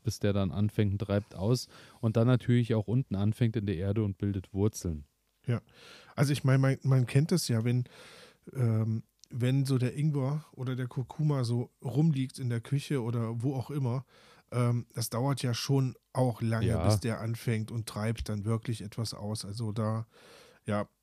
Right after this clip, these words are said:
Speaker 2: sollte man schon
Speaker 1: Genau.
Speaker 2: geduldig sein, klar.
Speaker 1: So ist es. Und, ähm, dann ist natürlich überlassen, dann habe ich gelesen, äh, Anzucht im Gewächshaus,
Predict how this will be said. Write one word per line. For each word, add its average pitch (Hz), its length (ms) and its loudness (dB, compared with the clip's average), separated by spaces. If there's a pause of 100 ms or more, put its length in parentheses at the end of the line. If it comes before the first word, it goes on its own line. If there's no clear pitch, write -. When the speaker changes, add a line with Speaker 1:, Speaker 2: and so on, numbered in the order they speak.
(100)
Speaker 2:
sollte 147 320 2
man 131 160 2
schon 104 340 4
Speaker 1:
Genau. 98 140 0 (280)
Speaker 2:
geduldig 120 460 2
sein, 101 300 -4
klar. 107 300 -4 (300)
Speaker 1:
So 107 240 2
ist 107 120 2
es. 104 220 0
Und, 107 420 2
ähm, 104 480 4 (360)
dann 139 240 6
ist 143 140 2
natürlich 143 360 6
überlassen, 135 540 2
dann 123 160 4
habe 127 180 6
ich - 140 -2
gelesen, 123 540 4
äh, 113 300 4 (360)
Anzucht 135 440 4
im 135 120 4
Gewächshaus, 135 760 4